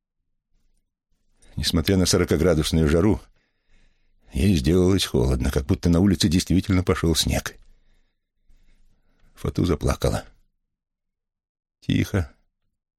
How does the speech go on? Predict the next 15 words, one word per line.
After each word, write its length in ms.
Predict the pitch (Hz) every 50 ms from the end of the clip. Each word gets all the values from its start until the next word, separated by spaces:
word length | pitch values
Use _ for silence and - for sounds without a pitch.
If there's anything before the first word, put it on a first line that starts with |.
| _ _ _ -
жалобно. 640 | 64 76 78 87 82 80 76 - - - 73 - - _ _ _ _ _ _ _ _ _ _ _ _ _ _ _ _ _ _ _ _ _ _ _ _ _ _ _ _ _
Из-под 280 | - - - - 65 64
закрытых 460 | 78 76 - 87 82 - 80 - -
век 180 | 80 82 -
потекли 360 | - - - - - 57 62 -
слёзы. 440 | - - 52 58 64 58 58 - - _ _ _ _ _ _ _ _ _ _ _ _ _ _ _ _ _ _ _ _ _ _ _ _ _ _ _ _ _ _ _ _ _ _ _ _ _ _ _ _ _ _
«Зачем 580 | - - - 117 - - - 113 113 98 80 65
вы 240 | 65 85 - - - -
так 260 | - 92 78 - -
со 160 | - - 95 82
мной?» 380 | 85 82 78 85 80 71 - _ _ _ _ _ _ _ _ _ _ _ _ _ _ _ _ _ _ _ _ _ _ _ _ _ _
спросила 560 | - - - 78 78 - - 98 90 85 78
она 180 | 82 87 82 82
ломким 380 | 78 85 85 78 - 80 85
голосом. 500 | 71 78 73 65 69 - - - 50 -